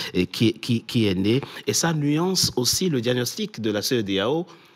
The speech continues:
puisque vous, vous ne semblez pas partager le thème menace utilisé dans ce communiqué et validé par Madame Amegavi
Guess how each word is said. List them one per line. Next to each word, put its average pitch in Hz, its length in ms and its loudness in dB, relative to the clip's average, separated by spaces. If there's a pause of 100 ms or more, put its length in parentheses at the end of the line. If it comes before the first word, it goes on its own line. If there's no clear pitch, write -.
puisque 170 220 0
vous, 160 240 2
vous 120 140 -2
ne 113 100 0
semblez 107 320 -2
pas 127 160 -8
partager 104 640 -2 (280)
le 95 160 0
thème 117 300 -4 (160)
menace 95 540 -2 (200)
utilisé 104 520 0 (120)
dans 85 220 -2
ce 98 160 -4
communiqué 95 640 -4 (180)
et 98 100 0
validé 90 520 0 (280)
par 98 300 2
Madame 92 580 -2 (120)
Amegavi 95 520 -2